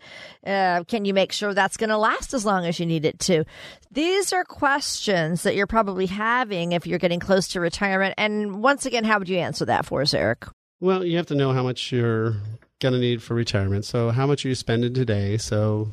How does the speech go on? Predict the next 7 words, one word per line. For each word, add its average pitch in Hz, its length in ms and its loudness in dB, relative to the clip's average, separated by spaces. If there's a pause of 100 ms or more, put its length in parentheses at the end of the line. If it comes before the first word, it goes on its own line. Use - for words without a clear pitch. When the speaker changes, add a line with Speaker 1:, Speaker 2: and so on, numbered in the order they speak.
(140)
Speaker 2:
take 117 240 -2
your 117 100 0
last 110 320 0
twelve 117 320 0
months 113 240 0
bank 113 300 -2
statements, 117 600 -2